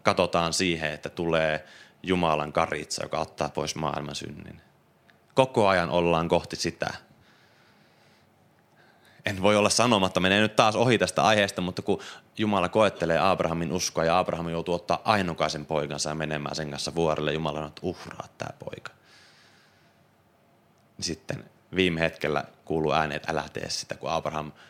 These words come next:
Abraham siis us-, uskoo, että okei, he-, tää on Herran lupaus, Jumala ei valehtele, jos nyt mun täytyy tappaa tää, niin se kuolee, nousee herä-, he-,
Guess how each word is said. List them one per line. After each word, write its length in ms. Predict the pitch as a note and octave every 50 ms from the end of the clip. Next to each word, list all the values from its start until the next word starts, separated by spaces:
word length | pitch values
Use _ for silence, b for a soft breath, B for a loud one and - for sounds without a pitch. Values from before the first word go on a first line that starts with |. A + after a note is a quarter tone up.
| b b b _ _ _ _ _ -
Abraham 360 | - G#2+ - G2 F2+ F#2 F#2+
siis 160 | F#2 G2 F#2 -
us-, 180 | F#2 A2 G#2 -
uskoo, 380 | - G#2+ - - - F#2 F2+
että 260 | F2+ F2 - - F2 - -
okei, 260 | F#2 - - F#2 F2
he-, 120 | A2 G#2
tää 120 | - A2+ G#2
on 80 | F2
Herran 280 | F#2+ B2+ - G#2 G2+ A#2
lupaus, 500 | C3+ C3 - A2+ G#2 F#2 F#2 F2+ - B B B B B B _ _ _ -
Jumala 280 | G#2 G#2+ G#2+ F#2+ F2+ F2
ei 80 | F2+ F#2
valehtele, 540 | A2+ A2+ G#2 F#2 - - G2 F2+ F2+ F2+ B B B B B -
jos 220 | G2+ G2 - - - - _ _
nyt 180 | G2 G2+ - _ _ - -
mun 120 | - F#2+
täytyy 220 | F#2 G2 F#2+ F2 F2+
tappaa 320 | G#2 B2+ - - G2+ G2
tää, 240 | - - F#2+ F#2 F2
niin 100 | E2+ E2+
se 60 | F2+
kuolee, 320 | - G2+ F2+ E2+ D#2 -
nousee 340 | G2+ G#2+ G#2+ F#2+ F2 F2+ E2+
herä-, 300 | F#2 F#2+ F#2+ F#2+ - - F#2+
he-, 140 | G#2+ -